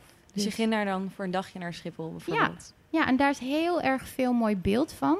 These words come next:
Speaker 2: En, eh, het leuke is dat direct, eh, dat terug te vinden is in de hele architectuur vanaf het begin, is dat die functie, dus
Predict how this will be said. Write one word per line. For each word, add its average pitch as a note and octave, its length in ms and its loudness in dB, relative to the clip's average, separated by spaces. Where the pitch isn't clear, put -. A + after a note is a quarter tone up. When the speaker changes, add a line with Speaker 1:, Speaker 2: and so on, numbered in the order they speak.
Speaker 2:
En, A#3+ 240 4
eh, A#3 120 0
het G#3+ 140 -2
leuke B3+ 340 2
is - 180 -2
dat A3+ 280 -2
direct, A3 680 -2
eh, A3 200 0
dat A3 200 -2
terug C4 240 -2
te - 80 -18
vinden A3 280 0
is G3+ 160 -2
in G#3 140 0
de G3+ 60 2
hele A#3 260 0
architectuur C#4+ 760 -4
vanaf C4 200 2
het A#3 120 -2
begin, C4 420 2
is G#3+ 160 -2
dat G3+ 140 0
die C#4+ 140 6
functie, C#4 640 0
dus G#3 340 -4